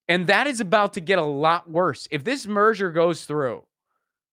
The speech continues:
and I don't see much stopping it, that's gonna get worse. That is going to get a lot worse. A-, and by the way, add a healthcare crisis on top of that. It's freaking nuts.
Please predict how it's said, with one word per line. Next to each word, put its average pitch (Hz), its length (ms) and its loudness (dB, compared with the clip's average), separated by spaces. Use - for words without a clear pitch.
and 143 260 -2
I 180 160 -2
don't 233 180 -2
see 233 160 -10
much 208 280 -2
stopping 190 460 -4
it, 95 240 -8
that's 202 300 0
gonna 254 180 -2
get 214 240 0
worse. 117 720 -6
That 214 160 2
is 214 80 -8
going 214 200 -2
to 165 60 -10
get 180 200 -2
a 143 100 -4
lot 135 500 -2
worse. 117 560 -10
A-, 165 40 -8
and 170 360 -2
by 165 180 4
the 160 100 -2
way, 139 340 0
add 160 200 2
a 151 80 -2
healthcare 151 460 -4
crisis 104 420 -10
on 98 160 -12
top 110 260 -4
of 87 80 -18
that. 67 160 -18
It's - 140 -20
freaking 147 320 -4
nuts. - 540 -12